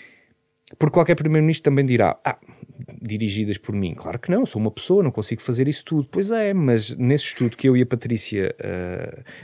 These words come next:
eh, fizemos e que ela, e que ela referiu, eh, nós também chamamos a atenção para o conjunto de estruturas, o reforço do conjunto de estruturas em torno do primeiro-ministro,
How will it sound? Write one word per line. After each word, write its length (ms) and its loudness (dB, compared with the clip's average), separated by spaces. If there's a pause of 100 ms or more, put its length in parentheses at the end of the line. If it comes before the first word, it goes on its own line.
(100)
eh, 300 -2
fizemos 580 -2
e 60 -4
que 100 -8
ela, 220 -2
e 80 -8
que 100 -12
ela 140 -4
referiu, 560 -2 (420)
eh, 280 4
nós 240 4
também 240 4
chamamos 340 2
a 60 4
atenção 600 0 (100)
para 340 2
o 80 -2
conjunto 760 2
de 80 -2
estruturas, 800 0
o 80 0
reforço 680 0
do 80 0
conjunto 460 2
de 60 -8
estruturas 760 -2 (120)
em 160 2
torno 520 4
do 120 0
primeiro-ministro, 880 -2